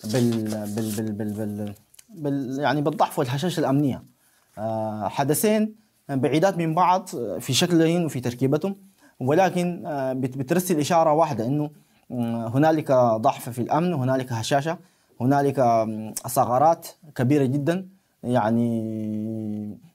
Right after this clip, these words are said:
مم، بتظهر عبرها كثير من الظواهر السالبة والظواهر السيئة والغير إيجابية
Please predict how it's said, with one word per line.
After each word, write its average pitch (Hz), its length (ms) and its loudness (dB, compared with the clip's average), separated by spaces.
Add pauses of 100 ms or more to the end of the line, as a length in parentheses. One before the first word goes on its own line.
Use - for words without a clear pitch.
مم، 123 300 -2
بتظهر 135 560 2
عبرها 143 640 0
كثير 151 300 0
من 113 360 0
الظواهر 123 460 2
السالبة 143 560 2 (440)
والظواهر 120 720 2
السيئة 143 720 2
والغير 120 340 0
إيجابية 135 540 2